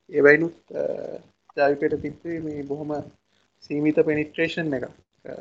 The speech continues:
දැන් ඔය නම් විදිහට කිව්වොත් මේ රෙඩ් පවර් කියන එක, රතු බලය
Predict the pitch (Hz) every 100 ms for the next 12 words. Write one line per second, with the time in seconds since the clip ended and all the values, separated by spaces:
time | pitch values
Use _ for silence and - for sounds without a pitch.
0 | - - - - 143 139 135 139 139 131
1 | 131 143 143 _ _ 143 151 151 156 156
2 | 156 151 151 170 170 160 147 151 151 _
3 | _ - 151 143 143 135 175 160 156 160
4 | 147 139 135 135 139 151 156 156